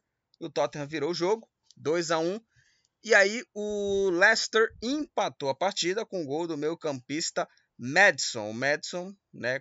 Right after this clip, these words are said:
conseguiu aí empatar a partida no primeiro tempo, dois a dois. Ele recebeu o passe e finalizou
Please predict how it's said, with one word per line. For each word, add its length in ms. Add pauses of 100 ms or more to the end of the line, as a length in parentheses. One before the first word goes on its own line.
conseguiu 560
aí 260
empatar 640
a 40
partida 540
no 240
primeiro 300
tempo, 400
dois 420
a 100
dois. 600 (1000)
Ele 380
recebeu 580
o 60
passe 640
e 340
finalizou 920